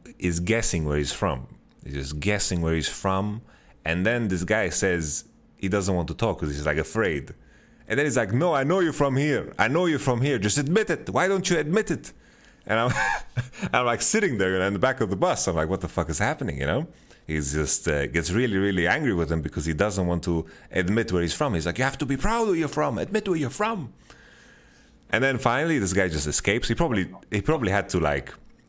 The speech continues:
I'm sure he had to drive three more hours, but he just escaped the bus, the guy who was shouting at.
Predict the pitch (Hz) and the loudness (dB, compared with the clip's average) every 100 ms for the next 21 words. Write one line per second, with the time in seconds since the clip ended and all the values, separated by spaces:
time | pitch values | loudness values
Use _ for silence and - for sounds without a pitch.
0 | - 135 123 180 123 101 95 73 92 87 | -2 0 2 2 2 2 0 2 2 2
1 | - 101 85 76 78 69 67 80 85 76 | -2 0 2 2 2 0 -2 -2 -2 -2
2 | 69 - - - 87 - 71 69 69 - | -4 -8 -8 -4 -4 -4 -4 -4 -4 -8
3 | - 73 73 69 69 - 76 73 71 - | -10 -4 -2 -2 -2 -2 -2 -4 -10 -14